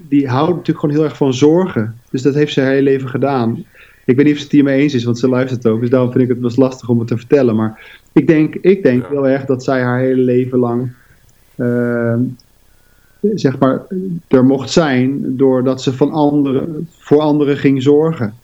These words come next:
Speaker 1: En nu kan dat niet meer. Dus dat is be-
Speaker 2: Ja.
Speaker 1: dat, dat is denk ik heftig.
Speaker 2: Dus eigenlijk is het, ehm, een identificatie met het jezelf opofferen, hè? Want dat betekent dat je er mag zijn. En er zit natuurlijk eigenlijk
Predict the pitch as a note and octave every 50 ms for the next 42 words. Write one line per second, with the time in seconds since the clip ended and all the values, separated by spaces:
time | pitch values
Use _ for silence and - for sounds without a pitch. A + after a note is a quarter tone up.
0 | - - - _ _ _ - C#3 D3 C#3+ D3 D3 C#3+ C#3+ C#3+ B2+ B2+ A#2+ A2 A2
1 | A2 G#2+ G#2 G2+ G2+ G#2+ A2 - _ _ _ _ _ _ _ _ _ _ _ _
2 | _ _ _ - B2 A#2+ B2+ B2+ A#2+ B2 A#2+ - B2 - - G2 G2+ C3+ - -
3 | B2+ C#3+ C#3+ C#3 B2+ B2 - D#3+ F3+ F#3+ F3 E3 E3+ D3 D3 D3+ B2 B2+ B2+ C3
4 | C3 - - - - - - - - G2+ G2+ - - - G#2+ A2 A#2+ C3 - A#2+
5 | A2+ A#2 - - G#2+ G#2 G2 - - G2+ F#2+ - - - - - F#2 F2 F2 F2
6 | F2 F2 F2 F2 F2 F2 E2+ F2 F2+ F2+ - - F#2 F2+ F#2+ - B2+ G#2 F#2 -
7 | G#2 G2+ - - - - A2+ - - A#2 A#2 A#2 - - G#2+ G2 F#2 F#2+ F#2 -
8 | - - - G2+ - - A2 G#2 G2+ - - A#2 A2+ - - - F#2 - - -
9 | F2+ E2+ G2+ G#2 G#2 G2+ F#2+ G2+ F#2+ F2+ - A#2 - - G#2 G2+ F#2+ F#2 G2 F2+
10 | - G#2+ F#2+ F2+ F2+ F2 - - - G#2 G2+ A2 A#2+ A#2 G2+ F#2+ F#2+ F2+ F2+ G2+
11 | F#2+ G2 F#2 G2+ - F2+ G#2 A2 -